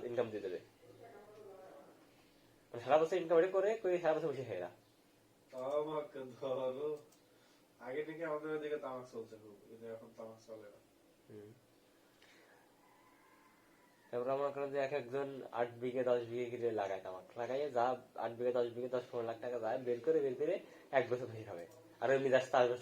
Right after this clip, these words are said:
Speaker 1: করে কি করবে?
Speaker 2: আমাদের ওদিকে সবচেয়ে বেশি চলে কি আপনার ইয়া,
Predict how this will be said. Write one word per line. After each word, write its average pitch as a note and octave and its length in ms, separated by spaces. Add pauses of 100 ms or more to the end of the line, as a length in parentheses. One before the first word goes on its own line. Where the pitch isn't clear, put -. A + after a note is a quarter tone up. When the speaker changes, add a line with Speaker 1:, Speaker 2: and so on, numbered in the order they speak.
Speaker 1:
করে A#2+ 180
কি A2+ 140
করবে? F2 200 (720)
Speaker 2:
আমাদের C3+ 320
ওদিকে C#3+ 260 (100)
সবচেয়ে C#3 400 (120)
বেশি C3 220 (100)
চলে C3+ 260
কি D#3 60 (140)
আপনার A#2+ 220 (100)
ইয়া, A2+ 140